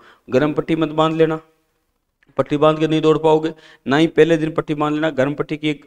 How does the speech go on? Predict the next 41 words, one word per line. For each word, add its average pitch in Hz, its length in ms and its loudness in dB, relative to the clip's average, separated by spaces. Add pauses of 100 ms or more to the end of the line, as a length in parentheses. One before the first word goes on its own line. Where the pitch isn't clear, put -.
अवधि 156 260 0
होती 151 200 -4
है, 165 40 -4
कम 151 140 -4
से 151 120 -8
कम 151 100 -6
तीस 156 320 -4
मिनट 147 180 -4
के 147 100 -4
बाद 143 220 -2
में 170 80 -6 (360)
उसको 147 220 0
हटा 139 220 2
देना 147 240 2
चाहिए। 147 240 -2
पैर 143 220 -2
पे 156 140 -4
कहीं 143 220 -2
पे 143 120 -4
भी 143 100 0
आपने 135 220 0
बांध 120 280 -2
रखी 110 200 -12
है, 107 100 -16 (420)
आपको 131 200 -2
क्या 143 100 0
करना, 151 240 0
ओमनी 139 320 0
जेल 151 160 0
करके 147 220 -2
एक 143 100 -6
ट्यूब 139 180 -6
आती 143 160 -2
है, 170 60 0
वो 151 80 2
लगा 135 180 4
लेना 143 240 -2
जहाँ 127 280 -4
दर्द 127 200 -2
होता 123 200 -8
है - 120 -18